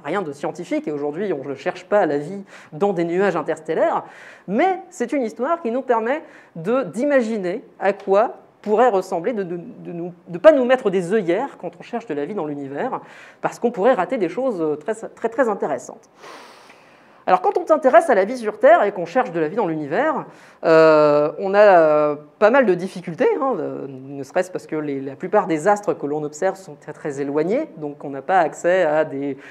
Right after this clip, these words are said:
des gens qui vont aller fouiller le sol et gratter pour voir des petites bactéries. Euh, on, on doit faire ça à distance.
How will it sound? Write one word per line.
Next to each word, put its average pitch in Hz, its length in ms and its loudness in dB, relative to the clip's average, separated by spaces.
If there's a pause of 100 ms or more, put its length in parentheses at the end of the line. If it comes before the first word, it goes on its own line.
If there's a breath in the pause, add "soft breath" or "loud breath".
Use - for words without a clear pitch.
(140 loud breath)
des 147 160 -2
gens 180 180 0
qui 175 140 -10
vont 143 160 -6
aller 165 160 0
fouiller 170 260 -4
le 165 60 -4
sol 175 380 0
et 135 180 -4
gratter 156 340 -4
pour 156 140 -8
voir 147 140 -2
des 151 40 -4
petites 147 180 -10
bactéries. 147 420 -4 (600 loud breath)
Euh, 131 380 4
on, 127 420 -4
on - 60 -10
doit 196 140 4
faire 220 140 0
ça 196 120 0
à 165 80 4
distance. 190 500 -6